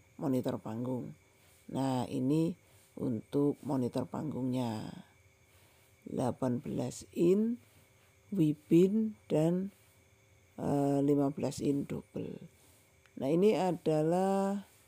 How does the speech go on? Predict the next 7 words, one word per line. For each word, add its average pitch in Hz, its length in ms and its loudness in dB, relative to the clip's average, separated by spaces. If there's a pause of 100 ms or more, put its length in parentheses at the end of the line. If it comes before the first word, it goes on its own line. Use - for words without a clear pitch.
(680)
monitor 165 1200 2 (580)
vokalnya. 135 1040 -2 (1700)
Monitor 131 560 -2
vokal 196 1040 -2 (1500)
ini 165 320 0
aktif, - 400 -2
Lur. 170 240 4